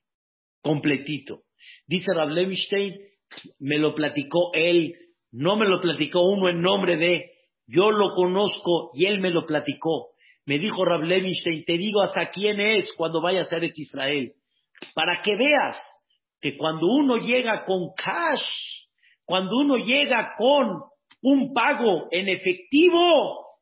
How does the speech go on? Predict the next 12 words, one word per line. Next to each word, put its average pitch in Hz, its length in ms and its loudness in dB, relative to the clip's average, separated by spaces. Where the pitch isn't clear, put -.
Dios 147 560 -4
da 156 220 -4
qué, - 360 -6
da 135 400 -8
créditos". - 920 -8
Y 127 160 -8
es 127 120 -6
muy 156 240 -6
importante 139 920 -10
empezar 123 640 -10
a 156 60 -6
limpiar 139 760 -8